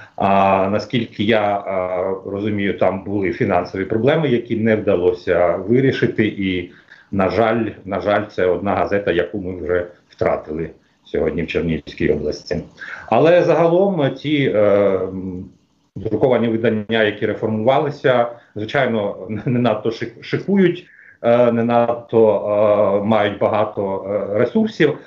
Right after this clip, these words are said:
але тим не менше, е, живуть, виходять, інформують своїх читачів.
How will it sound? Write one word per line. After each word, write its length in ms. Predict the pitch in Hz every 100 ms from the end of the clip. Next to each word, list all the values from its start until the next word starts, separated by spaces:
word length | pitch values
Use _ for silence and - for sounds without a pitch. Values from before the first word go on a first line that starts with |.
| -
але 240 | 135 151 175
тим 200 | 156 123
не 80 | 123
менше, 440 | 131 151 - 127
е, 260 | 110 101 87 90 87 85 - 85 -
живуть, 580 | 90 110 101 151 - 113
виходять, 640 | 98 - 104 110 135 -
інформують 580 | 90 98 98 98 107 107
своїх 240 | 87 87
читачів. 440 | - - 113 -